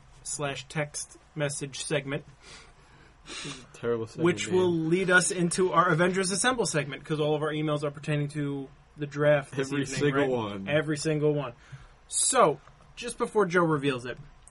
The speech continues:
Speaker 1: we are going to draft a team of superheroes for you tonight. We're going to draft four team members,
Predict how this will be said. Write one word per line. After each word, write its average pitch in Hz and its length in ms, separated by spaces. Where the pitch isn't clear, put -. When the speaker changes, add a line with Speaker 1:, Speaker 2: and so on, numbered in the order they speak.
Speaker 1:
we 269 180
are 262 100
going 175 240
to 165 80
draft 147 580
a 143 120
team 147 280
of 143 120
superheroes 131 500
for 123 160
you 120 60
tonight. 123 340
We're 151 200
going 147 220
to 151 80
draft 143 340
four 165 280
team 208 260
members, 165 540